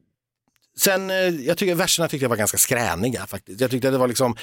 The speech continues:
det var distade gitarrer, det var liksom inte, eh, nja,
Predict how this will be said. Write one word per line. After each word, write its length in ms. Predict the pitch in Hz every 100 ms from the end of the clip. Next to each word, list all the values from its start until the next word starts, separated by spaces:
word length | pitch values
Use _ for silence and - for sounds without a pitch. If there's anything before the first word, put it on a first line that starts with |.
| -
det 60 | -
var 80 | 147
distade 340 | 147 - 127
gitarrer, 500 | 123 131 127 117 120
det 100 | 120
var 120 | 135
liksom 260 | 127 - 131
inte, 260 | 120 - 113
eh, 200 | 104 101 90 85 87 _ -
nja, 260 | 127 135